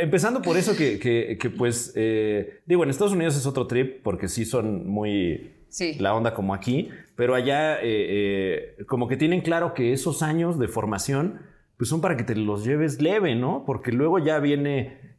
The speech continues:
Speaker 1: la actividad económica
Speaker 2: Fuerte.
Speaker 1: real.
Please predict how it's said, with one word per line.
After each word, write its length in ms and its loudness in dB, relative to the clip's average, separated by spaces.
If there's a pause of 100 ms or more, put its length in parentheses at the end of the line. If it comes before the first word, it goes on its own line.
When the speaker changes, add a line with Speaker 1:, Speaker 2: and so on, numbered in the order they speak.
Speaker 1:
la 180 2
actividad 420 0
económica 1080 0
Speaker 2:
Fuerte. 460 -6
Speaker 1:
real. 760 0